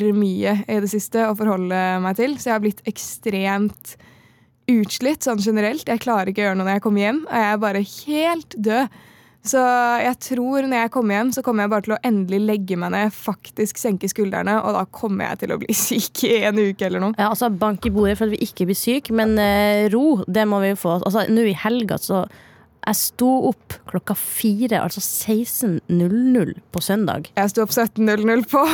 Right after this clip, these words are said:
Speaker 1: <laughs> lørdag.
Speaker 2: Men vi snakket jo litt om kleine ting i denne episoden her. Vi har hatt noen, eh, kleine historier vi har delt. Og så er det spørsmålet som har kommet på TikTok her fra ei som heter Iris.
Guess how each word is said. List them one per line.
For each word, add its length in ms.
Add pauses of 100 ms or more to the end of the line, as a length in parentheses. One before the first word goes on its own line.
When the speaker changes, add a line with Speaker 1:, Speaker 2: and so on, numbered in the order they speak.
(320)
Speaker 1:
<laughs> 440
lørdag. 360 (260)
Speaker 2:
Men 160
vi 80
snakket 300
jo 80
litt 100
om 80
kleine 420
ting 320
i 60
denne 160
episoden 420
her. 280 (560)
Vi 120
har 220
hatt 160
noen, 240
eh, 140
kleine 340 (540)
historier 340
vi 80
har 80
delt. 480 (640)
Og 100
så 560 (240)
er 160
det 80
spørsmålet 680
som 100
har 80
kommet 180
på 140
TikTok 400
her 180
fra 140
ei 80
som 160
heter 320
Iris. 480